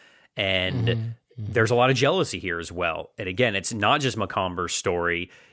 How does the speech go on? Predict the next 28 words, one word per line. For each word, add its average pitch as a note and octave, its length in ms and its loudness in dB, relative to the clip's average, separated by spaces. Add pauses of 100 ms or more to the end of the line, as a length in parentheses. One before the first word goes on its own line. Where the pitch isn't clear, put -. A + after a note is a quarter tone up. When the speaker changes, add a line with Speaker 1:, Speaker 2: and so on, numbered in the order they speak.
Speaker 1:
It, G2 300 0
it's G2 280 -6
men G2+ 400 0
in G#2+ 140 2
general G2 640 0 (220)
that F2+ 400 0 (340)
in G2 140 -4
order A#2 240 4
to G2+ 220 -2
impress G#2 480 0
women G2 340 -2
or F2+ 140 -2
impress G#2+ 360 0
people G2+ 300 -2
in F#2+ 80 -2
society F#2 540 0
or G2 180 0
see E3 220 -4
how C#3+ 180 2
people C#3 360 -2
view A2+ 340 -4
you, A#2+ 360 2
you F#2+ 120 2
don't C3 240 2
view E3+ 160 -2
yourself E3 440 0
this - 220 -2
way, F#2+ 380 2